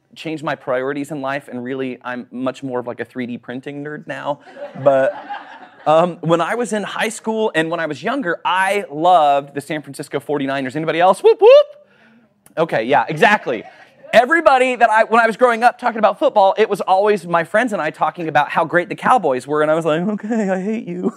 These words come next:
<laughs> Like, you know, competitors for Super Bowl almost every single year in the nineties. It was a good time for the Niners. Recently, it's <laughs> not been so good. Uh, but I got an opportunity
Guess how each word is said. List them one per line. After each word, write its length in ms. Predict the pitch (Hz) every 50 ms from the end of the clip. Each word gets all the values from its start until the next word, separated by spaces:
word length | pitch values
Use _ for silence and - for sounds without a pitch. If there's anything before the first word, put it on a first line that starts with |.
| - _ -
<laughs> 160 | - - - -
Like, 260 | 180 165 147 143 - - - - - - - -
you 100 | 214 214
know, 380 | 196 196 196 208 208 - _ _ _ -
competitors 680 | - 214 170 - 226 247 254 214 160 147 139 151 156 -
for 340 | - - 156 151 143 147 143
Super 280 | - - 220 208 107
Bowl 180 | - 131 107 104
almost 280 | 113 120 120 120 120 -
every 200 | 127 147 139 131
single 240 | - - 127 123 120
year 200 | 113 135 165 175
in 80 | 139
the 60 | 113 104
nineties. 460 | 104 95 98 101 101 123 160 165 175
It 80 | 180
was 100 | - 175
a 60 | 196 185
good 220 | 147 196 175 -
time 500 | - - 202 202 202 185 170 147 135 131
for 120 | - -
the 100 | 127 123
Niners. 580 | 113 107 104 107 110 131 180 226 226 - - - _ _ _ _ _ _ _ _ _ _ _ _ _ _ _ _ -
Recently, 480 | - 139 151 151 - 185 175 175 175
it's 100 | 160 143
<laughs> 100 | 202 -
not 120 | 226 185 -
been 160 | 170 180 160
so 180 | - 196 175 214
good. 420 | - 330 349 254 147 110 104 - _ _ - - - - _ _ _ -
Uh, 540 | 160 160 156 143 143 139 135 131 127 113 - - _
but 380 | - 147 214 214 - - _ _ _ _ _ _ _ _ _ _ _ _
I 240 | - 185 190 208 254
got 240 | 233 196 233 214 208
an 80 | 208
opportunity 800 | 185 180 - 180 165 - 180 170 147 117 95 101 127 180 208 -